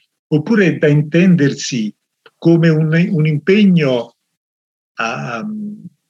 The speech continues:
ad essere nella vita in modo tale da n-, non aumentare in maniera,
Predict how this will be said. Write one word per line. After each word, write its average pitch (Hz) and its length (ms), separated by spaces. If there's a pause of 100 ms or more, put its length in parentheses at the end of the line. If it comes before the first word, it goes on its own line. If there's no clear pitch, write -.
(380)
ad 143 220
essere 156 640
nella 151 320
vita 170 340
in 139 120
modo 151 300
tale 156 440
da 131 180
n-, 156 300
non 165 200
aumentare 147 680
in 131 100
maniera, 135 560